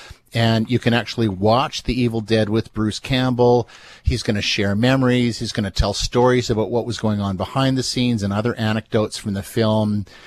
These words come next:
And he's actually gonna answer questions from the audience too. So if you don't know The Evil Dead, you wanna see the original nineteen eighty-one film, not the remake, um, and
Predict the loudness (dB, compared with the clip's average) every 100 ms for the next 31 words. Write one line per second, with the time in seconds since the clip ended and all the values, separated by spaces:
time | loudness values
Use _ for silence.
0 | -16 -6 -2 -2 -2 -2 2 2 2 0
1 | 2 2 0 -2 -2 -2 -6 0 0 0
2 | -2 -2 -2 -4 -4 -4 -4 -4 -4 -2
3 | -4 -8 -10 -6 -4 -6 -6 -4 -4 -4
4 | -10 -16 -20 -20 -14 -14 -6 -6 0 4
5 | 4 4 2 2 0 -2 -2 -2 0 0
6 | 0 0 -2 -2 -18 -10 -4 2 2 2
7 | 0 -2 0 2 2 4 2 2 2 2
8 | 2 -2 -4 -2 -2 -2 -2 0 -2 -2
9 | -2 0 -2 -4 -4 -4 -4 -4 0 2
10 | 2 0 -2 -6 -14 -14 -20 -20 _ -4
11 | -2 -2 -4 -6 -6 -4 -4 -6